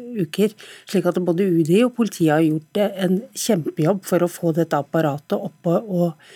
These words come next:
stå. Så er det klart at det, det tar et, det tar tid, og jeg, jeg forstår jo godt at kommuner er, eh, utålmodige, og at de ønsker å bosette, og at de er klare til å,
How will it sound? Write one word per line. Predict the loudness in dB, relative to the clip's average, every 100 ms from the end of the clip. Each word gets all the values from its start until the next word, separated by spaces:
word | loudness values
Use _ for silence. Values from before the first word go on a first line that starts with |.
| -14
stå. | -6 2 2 0 _ -20 -16
Så | 0 0
er |
det | 2
klart | 0 -2 0
at | 0
det, | 2 2 0 -8 -16 -2
det | -2 -2
tar | -4 2 2 2 -4
et, | -10 -8 -8 -2
det | -2
tar | -2 0 0 -2
tid, | 0 2 2
og | 2 2 4 4 4 4
jeg, | 2 0 0
jeg | 0
forstår | 0 -2 0 2
jo | 0
godt | -2 -4
at | -4 -2
kommuner | 2 4 4 2
er, | 2 0 -2 -2
eh, | 0 2 0 -4 -4 -4
utålmodige, | -2 -2 0 0 2 2 4 4
og | 2
at | 0 -4
de | 0 2 0 -2 0
ønsker | 0 -2 -6 -8 -8
å | -6 -2 -2 -2
bosette, | -2 -2 -4 -4 0
og | 2 0
at | -2
de |
er | -6 -4
klare | -2 0 0 -4
til | -4 -2
å, | -2 -2 0 0